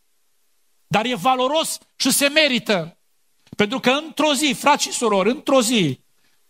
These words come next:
Domnul acesta care e valoros pentru noi, pentru care facem sacrificii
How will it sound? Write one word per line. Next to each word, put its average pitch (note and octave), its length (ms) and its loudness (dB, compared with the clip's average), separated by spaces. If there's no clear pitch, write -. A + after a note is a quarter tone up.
Domnul C#4+ 360 6
acesta B3 440 2
care A#3 180 2
e A#3 40 2
valoros A#3+ 460 2
pentru A3 280 -2
noi, F#3+ 280 2
pentru G#3+ 180 0
care B3+ 180 2
facem C4+ 300 -4
sacrificii B3 840 0